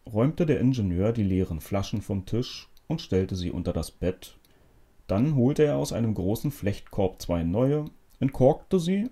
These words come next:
und setzte sich an seinen Arbeitstisch in der offenkundigen Absicht, mit dem Trinken, Reden und Arbeiten fortzufahren.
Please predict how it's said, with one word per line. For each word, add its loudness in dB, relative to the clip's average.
und -2
setzte 0
sich -4
an -2
seinen -2
Arbeitstisch -4
in -2
der -2
offenkundigen -2
Absicht, -8
mit -4
dem -2
Trinken, -4
Reden 0
und -4
Arbeiten 0
fortzufahren. -4